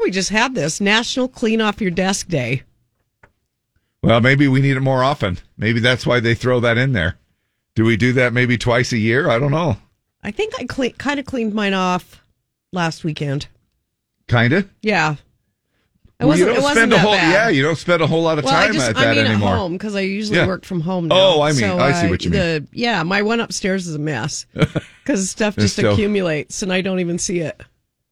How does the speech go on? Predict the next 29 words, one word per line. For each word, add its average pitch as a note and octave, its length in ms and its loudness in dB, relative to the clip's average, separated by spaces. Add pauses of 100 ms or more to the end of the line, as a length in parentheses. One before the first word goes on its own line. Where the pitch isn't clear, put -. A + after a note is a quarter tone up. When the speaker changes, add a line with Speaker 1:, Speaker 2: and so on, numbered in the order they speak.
(680)
Speaker 2:
Well, D3 320 4
and C3 100 4
there's B2+ 140 2
still, A#2+ 380 2
uh, G2+ 180 2
Speaker 1:
Since - 160 -2
the A3+ 60 -4
times G3+ 380 -2
of F3+ 60 -6
the F3+ 80 -4
Rona. F3 480 -2
Speaker 2:
I G#2 140 0
know, A2+ 280 0
right? G2 420 -2
Speaker 1:
Yeah. F3 320 0 (380)
Speaker 2:
It's A2+ 240 0
kind C3+ 240 2
of A2 120 0
like A#2 500 0 (460)
you G#2+ 180 2
go A#2+ 300 2
in B2 260 2
and G2 220 0
it's - 200 -4
a F#2 80 0
deserted F#2+ 1080 0 (380)
Speaker 1:
Yeah. G#3+ 600 -2
Speaker 2:
area. G#2+ 640 0
Speaker 1:
Yep. - 260 -4